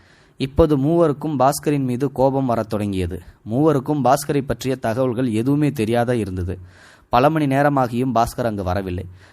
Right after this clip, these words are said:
"சார், மறு-, மறுபடியும் பாஸ்கர் சார் எனக்கு மெசேஜ் அனுப்பியிருக்காரு. உங்க மூணு பேரையும் மதிய உணவு ஆர்டர் பண்ணி சாப்பிட சொல்லியிருக்காரு. நீங்க சாப்பிட்டு முடிச்சதும் பில் கட்டுறதுக்கு உள்ள வந்துருவேன்" அப்படின்னு சொல்லி சொல்லியிருக்காரு. "வேலை அதிகமா இருந்ததுனால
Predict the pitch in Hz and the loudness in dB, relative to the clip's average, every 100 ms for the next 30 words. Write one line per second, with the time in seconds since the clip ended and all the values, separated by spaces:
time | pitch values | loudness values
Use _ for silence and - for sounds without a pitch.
0 | _ - 131 123 - _ _ 107 117 135 | _ 2 2 2 -4 _ _ -4 0 0
1 | 120 110 127 151 165 147 120 117 135 147 | 0 0 0 2 2 2 2 2 2 -2
2 | 131 120 113 107 104 104 135 120 113 107 | -2 -2 -2 -4 -4 -2 -2 -2 -2 -2
3 | 113 120 104 95 - - - - 117 117 | 0 0 0 -4 -10 -20 -20 -6 0 2
4 | 123 175 143 143 143 143 113 117 156 156 | 4 2 2 2 2 2 2 2 2 2
5 | 127 127 123 120 120 117 110 127 104 98 | 2 2 4 4 2 -2 -2 -2 -2 0
6 | 113 117 120 104 95 90 92 90 92 - | -2 0 -4 -4 -6 -4 -4 -4 -6 -12
7 | - _ - 113 117 127 147 151 143 127 | -20 _ -6 -2 2 2 2 0 -2 0
8 | 131 147 127 117 151 147 123 117 139 131 | 0 2 2 0 0 0 -2 -6 -2 0
9 | 117 117 139 135 113 113 120 120 104 92 | 0 0 2 2 2 0 0 2 0 -2
10 | 101 110 110 98 101 95 95 90 85 - | -4 -4 -4 -2 -4 -2 -2 -2 -4 -8
11 | - - _ - 135 170 135 127 131 131 | -20 -20 _ 2 6 6 4 2 0 0
12 | 120 110 110 107 117 117 | 0 -2 -2 -2 0 0